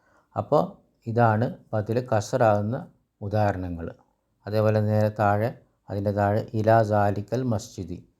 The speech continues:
ഇല വന്നുകൊണ്ട്, ഹർഫു ജർ വന്നുകൊണ്ട് സാലിക്ക എന്തായി? ഇസ്മ മജ്റൂറായി, കസറായി. അപ്പോൾ അതിന് ശേഷം വരുന്ന അലിഫ് ലാമുള്ള ഇസ്മ ബദൽ എന്താവും? കസറാവും. അപ്പോൾ ഇലാ സാലിക്കൽ മസ്ജിദി. ആ മസ്ജിദിലേക്ക്.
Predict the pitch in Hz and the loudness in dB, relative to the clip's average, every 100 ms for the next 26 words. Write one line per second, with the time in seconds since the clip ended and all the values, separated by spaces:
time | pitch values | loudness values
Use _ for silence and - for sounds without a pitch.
0 | _ _ _ _ _ 113 110 127 127 110 | _ _ _ _ _ -2 6 6 6 2
1 | 107 104 95 98 104 120 113 123 120 110 | 0 0 0 -2 -2 -4 0 2 2 0
2 | 107 104 101 98 98 101 110 104 98 98 | -2 -2 0 0 0 -2 -2 -2 -2 -2
3 | 95 98 _ _ 98 - 110 131 113 98 | -4 -8 _ _ -14 -12 -4 -2 0 0
4 | 110 104 90 87 - 104 - 113 85 85 | 0 0 -2 -4 -2 -4 0 0 0 -6
5 | _ _ _ _ _ 120 - 156 117 117 | _ _ _ _ _ -6 2 2 2 -2
6 | 113 110 101 117 110 104 110 104 - 101 | 0 -2 0 -2 0 0 0 -2 -6 -6
7 | 101 107 110 107 107 101 98 - 104 98 | -6 0 0 2 0 0 -4 -6 -6 -4
8 | 98 104 98 98 95 98 98 _ 98 - | -2 0 -2 0 -2 -2 -6 _ -8 -6
9 | 95 87 82 - _ _ _ _ 101 95 | -2 -2 -4 -10 _ _ _ _ -4 -2
10 | 127 113 101 110 110 98 98 95 98 - | -2 -2 2 4 2 2 0 -2 -4 -6
11 | 147 127 101 - 92 87 95 _ _ _ | -4 -2 -4 -6 -14 -14 -16 _ _ _
12 | _ _ 101 107 123 104 - 107 104 107 | _ _ 0 2 4 0 -2 -6 -4 -2
13 | 87 82 - | -4 -6 -18